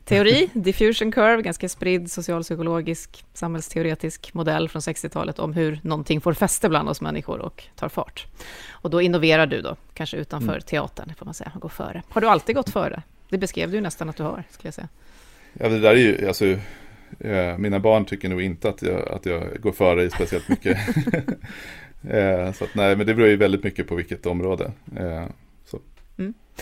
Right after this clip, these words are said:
Speaker 1: Då fortsätter vi på den linjen. Om du då ska hitta på något helt nytt, tänker du först lite grann själv eller direkt ihop med andra i de här teamen du beskrev?
Speaker 2: Eh, jag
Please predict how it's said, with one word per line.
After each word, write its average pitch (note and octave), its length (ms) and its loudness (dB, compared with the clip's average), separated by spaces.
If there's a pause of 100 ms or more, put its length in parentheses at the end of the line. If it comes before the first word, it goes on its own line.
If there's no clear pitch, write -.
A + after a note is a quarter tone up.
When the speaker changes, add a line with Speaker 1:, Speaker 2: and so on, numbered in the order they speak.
(220)
Speaker 1:
Då B3 80 -6
fortsätter A3+ 300 4
vi G#3+ 80 2
på G#3+ 60 0
den G3 160 2
linjen. F#3+ 320 2
Om B3 200 2
du B3 80 2
då F#3+ 120 2
ska G3+ 120 -2
hitta F3+ 140 0
på E3+ 120 0
något E3 140 -2
helt D#3+ 220 -6
nytt, - 420 -10 (280)
tänker A#3 360 0
du B3 120 0
först - 520 -2
lite E3+ 340 -2
grann D3 240 -8
själv - 260 -10 (140)
eller F3 200 -2
direkt F#3+ 580 0
ihop D#3+ 260 -10
med D#3 100 -6
andra - 260 -10 (100)
i - 60 -10
de D#3 100 -8
här - 80 -8
teamen D#3 300 -8
du D#3 100 -12
beskrev? - 260 -14 (1300)
Speaker 2:
Eh, G2 840 4 (320)
jag B2 600 2